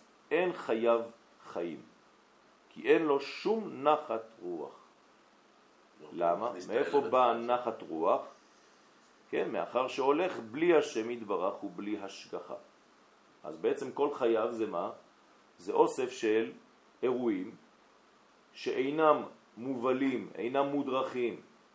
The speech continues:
Speaker 1: על ידי קודשא בריחו,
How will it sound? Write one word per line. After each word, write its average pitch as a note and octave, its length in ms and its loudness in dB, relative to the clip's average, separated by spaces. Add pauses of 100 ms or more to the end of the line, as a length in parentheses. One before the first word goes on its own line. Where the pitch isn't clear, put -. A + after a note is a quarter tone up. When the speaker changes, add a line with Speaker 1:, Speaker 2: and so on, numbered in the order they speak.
(720)
Speaker 1:
על G#2 160 -6
ידי A2+ 500 4 (1120)
קודשא C#3+ 280 0
בריחו, G#2 480 -2